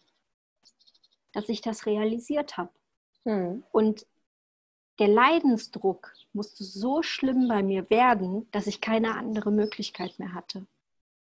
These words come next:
Speaker 1: Weil
Speaker 2: Ja.
Speaker 1: ich so von außen nämlich auch, so nach dem Motto, hör mal, ich hab mich so geschämt, dass ich die erste Zeit, als ich krank war, gesagt hab, „Ah nee, ich hab eine Grippe.“ „Ja, aber das ist eine ganz spezielle Grippe,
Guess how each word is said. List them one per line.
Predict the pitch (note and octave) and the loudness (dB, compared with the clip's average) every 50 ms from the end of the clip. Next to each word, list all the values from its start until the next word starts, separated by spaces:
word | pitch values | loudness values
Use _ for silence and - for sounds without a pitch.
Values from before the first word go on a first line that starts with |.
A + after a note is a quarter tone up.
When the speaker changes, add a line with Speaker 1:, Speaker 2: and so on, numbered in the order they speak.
| _ _ _ - - - - - | _ _ _ -20 -20 -20 0 4
Speaker 1:
Weil | G#3 G#3+ G#3+ | 6 8 8
Speaker 2:
Ja. | G#3 | 8
Speaker 1:
ich | G#3 - - | 8 6 4
so | - B3 C4+ D#4 D#4 | 4 6 6 6 4
von | - - D#4 C#4 B3+ - | 2 0 0 0 2 4
außen | - A3 A#3+ C4 C4+ C#4 C#4 - - - A3+ A3 | 6 6 8 8 8 6 4 0 0 0 2 2
nämlich | A3 G#3+ G#3+ G#3+ G#3+ G#3+ - - | 4 4 6 6 4 4 2 2
auch, | - - A#3+ A3+ G#3 G3+ - - - - - - | 4 6 8 8 8 6 4 -2 -16 -20 -20 -16
so | - - A3 | 2 4 6
nach | G#3 G#3 G#3+ G#3 | 6 6 6 4
dem | - A#3 G#3+ G#3+ | 2 2 4 6
Motto, | G#3 G#3 G#3 - - G#3+ G#3+ G#3+ G#3+ - - - - | 4 4 2 4 4 4 4 4 0 -6 -14 -2 2
hör | A3 A#3+ | 4 6
mal, | B3 A#3+ A3+ | 6 6 4
ich | A3+ - | 4 2
hab | B3 A#3+ - | 2 4 4
mich | A#3+ A#3+ A3 - - | 2 2 2 0 -2
so | - G3+ B3 C#4 C#4 | 0 2 2 2 2
geschämt, | B3 C#4 C4+ - - - - B3 A#3 A3+ G#3+ G#3 A3 A#3 A#3+ - | 2 0 0 0 0 0 2 4 6 6 6 6 4 2 2 0
dass | G#3 G3+ G#3 | -2 2 4
ich | G#3 G#3+ G#3 - - _ _ _ _ _ - | 2 2 2 -2 -8 _ _ _ _ _ -4
die | G3+ - | -2 0
erste | - A3 A#3 B3 C4+ - - B3 A3 | 2 4 4 4 2 0 -2 -4 -4
Zeit, | - - - A#3 A3 A3 G#3+ A3 A#3 - - | -2 2 4 4 6 6 4 4 2 0 0
als | G3+ G3 F#3+ | 0 0 0
ich | G3+ - - | -2 -4 -6
krank | - - G#3 G#3+ A#3 A#3+ - - | -2 -2 0 0 0 -2 0 0
war, | F#3+ F#3+ | 0 0
gesagt | G3+ F#3 - F#3+ F#3 - | 0 0 0 -2 -2 -2
hab, | G#3+ - | -4 -2
„Ah | - A#3 | 2 6
nee, | A#3+ A#3 | 6 6
ich | A#3 - - | 6 4 0
hab | A3+ - | -2 -2
eine | G#3+ G3+ | -2 -2
Grippe.“ | G#3 - G3+ G3 - - E3+ - - _ _ _ _ _ _ _ _ - - - - - - | 0 0 0 0 0 -6 -10 -10 -10 _ _ _ _ _ _ _ _ -20 -18 -16 -16 -4 2
„Ja, | G#3 A3+ C4 C#4 | 4 6 8 8
aber | C4 A#3 A#3+ | 6 8 6
das | A#3 A#3 - | 6 6 4
ist | A3 B3+ - | 2 4 4
eine | B3+ A#3+ | 4 6
ganz | - B3+ C#4 C4+ | 6 4 4 4
spezielle | - - B3+ - - C4 B3+ A#3+ A3+ | 2 0 -2 2 4 4 6 6 6
Grippe, | G3+ G#3 F#3 F3+ F3+ - F#3 F3 E3 | 4 4 0 -2 -2 -2 -4 -6 -6